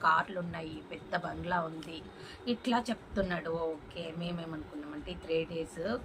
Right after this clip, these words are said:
కో-, హెవెన్లో ఎలా ఉంటుందో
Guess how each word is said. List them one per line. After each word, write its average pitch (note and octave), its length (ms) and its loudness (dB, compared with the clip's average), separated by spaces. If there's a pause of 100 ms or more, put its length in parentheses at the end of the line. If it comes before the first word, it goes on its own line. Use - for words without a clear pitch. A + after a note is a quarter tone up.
కో-, E3 400 -4
హెవెన్లో E3+ 760 0 (200)
ఎలా D#3+ 440 2
ఉంటుందో E3+ 480 -2